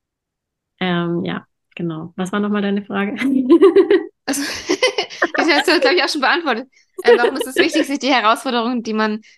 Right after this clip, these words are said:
Speaker 2: schon gemeistert hat, bewusst zu werden?
Speaker 1: Ja.
Speaker 2: Genau. Weil man sie immer wieder vergisst.
Speaker 1: Ja, genau. Ja,
Speaker 2: <laughs>
Speaker 1: ja, super wichtig.
Speaker 2: Ja.
Speaker 1: Sich das einfach immer wieder herzuholen und, und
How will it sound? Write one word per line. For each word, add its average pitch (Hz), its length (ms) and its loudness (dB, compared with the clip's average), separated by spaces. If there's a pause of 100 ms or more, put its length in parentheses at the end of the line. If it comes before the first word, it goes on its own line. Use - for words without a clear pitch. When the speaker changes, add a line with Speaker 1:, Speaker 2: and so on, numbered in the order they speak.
(100)
Speaker 2:
schon 220 180 0
gemeistert 202 380 0
hat, 196 160 -6
bewusst 202 260 -6
zu 170 140 -6
werden? 175 440 -2 (920)
Speaker 1:
Ja. 180 200 0 (120)
Speaker 2:
Genau. - 20 -10 (840)
Weil 185 80 -4
man 185 100 -4
sie 196 140 -10
immer 190 100 -6
wieder 185 160 -8
vergisst. - 400 -16 (120)
Speaker 1:
Ja, 170 340 -2 (180)
genau. 170 460 -6 (960)
Ja, 185 280 0 (220)
Speaker 2:
<laughs> - 200 -20
Speaker 1:
ja, 180 280 -2
super 175 260 -6
wichtig. - 340 -12 (600)
Speaker 2:
Ja. 220 80 -8
Speaker 1:
Sich 208 140 -2
das - 160 -20
einfach 185 280 -2
immer 180 200 0
wieder 175 120 0
herzuholen 170 720 -2
und, 175 260 -4
und 180 440 -4